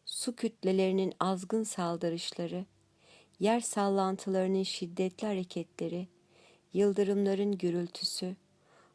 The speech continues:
buradan gitmesi tekarrür etmiş olanlar için ancak birer oyuncaktan ibaret kalan ölüm vasıtalarıdır.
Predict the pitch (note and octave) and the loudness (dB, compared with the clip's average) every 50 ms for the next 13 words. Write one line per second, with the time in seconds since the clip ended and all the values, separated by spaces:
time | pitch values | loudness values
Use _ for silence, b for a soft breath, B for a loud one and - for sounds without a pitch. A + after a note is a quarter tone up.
0 | b _ - A3 A#3+ A#3 G#3 F#3+ G3 G3 G3 G3 F#3 F#3 F#3+ - - F#3+ F#3+ F#3+ | b _ 4 6 6 6 6 4 2 2 2 2 0 0 -4 -2 0 0 0 0
1 | - G#3 F#3+ - - G3 - - - G3 G3 F#3+ F#3 G#3 G#3+ G3+ F#3 F#3 - - | -2 -4 -2 -2 -2 -2 -2 -2 -2 0 0 2 2 2 2 2 2 0 -2 -2
2 | F#3+ F#3+ - - - - F3+ F3 F3+ F3+ F3+ F3+ F#3+ G3 F#3 F#3 F3+ - - - | -2 -2 -2 -2 -2 -2 0 0 0 0 0 0 0 0 -2 -4 -4 -6 -6 -6
3 | F3 F3 F3+ B B B B B B B B B B _ _ - A3 A3+ G#3+ G3+ | -6 -6 -6 B B B B B B B B B B _ _ 2 2 2 2 2
4 | G3 G3 F#3+ - _ - F3 F#3 F#3 F3+ - - E3+ F3 F#3 F#3 F3 - F#3 F3+ | 0 0 -2 -2 _ -2 2 2 2 2 2 2 2 4 4 2 2 2 0 -2
5 | F3 - - G3 G3 - - - E3+ E3 F3 F3 F3 F3+ F3+ F3+ - - - F3+ | -2 -4 -2 -2 -2 0 -2 -2 -2 0 0 0 0 0 -2 -6 -8 -10 -8 -6
6 | E3+ E3+ E3+ F3 F3 F3 F3+ b b b b b b b b b b _ _ - | -4 -4 -4 -4 -4 -6 -8 b b b b b b b b b b _ _ 4
7 | F#3+ F#3+ G3 F#3+ F#3+ F#3 F3 E3+ E3 E3+ E3+ - - - - D#3+ D#3+ E3 E3 E3+ | 4 4 4 2 0 0 0 0 0 -2 -4 -8 -10 -8 -8 -6 -6 -6 -6 -6
8 | - - E3+ F3 - - | -6 -8 -8 -8 -10 -16